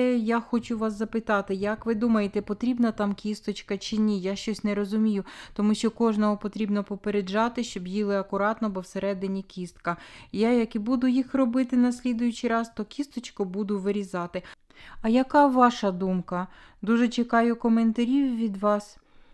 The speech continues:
Смакуйте, готуйте і до зустрічі!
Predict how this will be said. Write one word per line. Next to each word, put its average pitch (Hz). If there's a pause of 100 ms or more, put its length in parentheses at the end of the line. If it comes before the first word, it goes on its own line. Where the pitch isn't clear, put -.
(100)
Смакуйте, 240 (160)
готуйте 226 (400)
і 262
до 233
зустрічі! 170